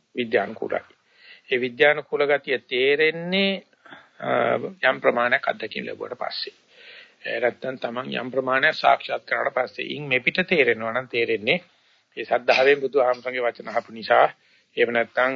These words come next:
දාර්ශනික වශයෙන්, තර්ක වශයෙන් කල්පනා කරපු නිසා. නමුත් ඩිංගිත්තක් හරි සාක්ෂාත් කරගත්ත කෙනෙකුට, අ, තේරෙනවා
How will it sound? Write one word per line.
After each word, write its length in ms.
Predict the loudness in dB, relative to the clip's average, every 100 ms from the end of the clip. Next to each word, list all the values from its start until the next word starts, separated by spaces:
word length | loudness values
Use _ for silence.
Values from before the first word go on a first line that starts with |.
| 0
දාර්ශනික 480 | 0 0 -6 -6
වශයෙන්, 400 | 4 4 4 -4
තර්ක 260 | 0 0 2
වශයෙන් 360 | 0 0 -4 -6
කල්පනා 400 | -6 -6 -6 -4
කරපු 240 | -4 -6
නිසා. 300 | -4 2 2 0 _ _ -18 -18
නමුත් 280 | -2 -2 -2 _ -20
ඩිංගිත්තක් 680 | -10 -6 -2 -2 0 -2 0
හරි 180 | 0
සාක්ෂාත් 520 | 2 2 2 2 0 2
කරගත්ත 380 | 0 2 0 -2
කෙනෙකුට, 460 | -6 -6 0 0 2 2 2 0 _ _ _ _ _ -6
අ, 80 | 0 0
තේරෙනවා 720 | 2 2 4 2 0 0 0